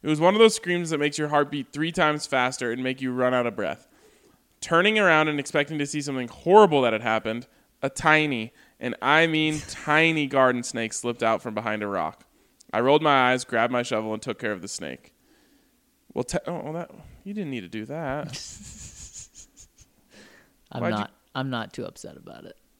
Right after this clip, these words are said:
Speaker 1: Poor little snake. He's just <laughs> living in the garden where he belongs. Anyways.
Speaker 2: Now you're being tender?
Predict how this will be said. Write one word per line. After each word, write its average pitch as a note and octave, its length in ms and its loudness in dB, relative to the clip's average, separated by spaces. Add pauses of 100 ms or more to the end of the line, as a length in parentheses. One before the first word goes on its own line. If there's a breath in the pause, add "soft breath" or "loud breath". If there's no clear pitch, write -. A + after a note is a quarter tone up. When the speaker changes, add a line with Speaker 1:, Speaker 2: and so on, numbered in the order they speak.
(760)
Speaker 1:
Poor C3+ 180 -8
little G#2 200 -6
snake. C#3+ 560 -12
He's C#3+ 220 -10
just - 240 -14 (200)
<laughs> - 220 -20
living D#3 300 -6
in D#3+ 80 -10
the D#3 60 -10
garden D#3 380 -4
where C3+ 100 -4
he C#3 60 -4
belongs. D3 760 -8 (1600 loud breath)
Anyways. D3+ 240 -2
Speaker 2:
Now D#3+ 120 4
you're A3+ 180 0
being A#3 280 -2
tender? C4 480 0